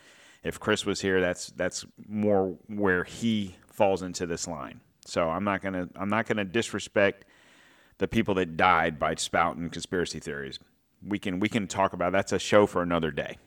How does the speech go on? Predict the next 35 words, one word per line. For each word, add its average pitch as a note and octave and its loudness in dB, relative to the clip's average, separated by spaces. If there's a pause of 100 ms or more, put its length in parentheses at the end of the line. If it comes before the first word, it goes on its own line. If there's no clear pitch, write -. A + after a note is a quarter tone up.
(340)
And, E2+ -6
uh, E2+ -4
I F#2 -4
think G2+ -6
it G2 2
will A2 6
be F2+ -2
a D#2 -2
show. E2+ -2
I D#2+ 0
think F#2+ -6
we G2 0
will G2 4
have F#2 -2
to - -10
do F2 -2
a D#2+ -6
conspiracy E2+ -4
theory E2 -6
show D#2 -4 (760)
about E2+ 4
a D2+ 0
bunch E2 0
of C#2+ -10
different D2+ -8
things, A#1 -12 (180)
not C#2+ -8
just D2 -8
nine D2 -6
eleven, C2 -10
but C2 -14
nonetheless. D2 -8 (1200)
When G2 0
that A#2 4
happened, F#2+ -2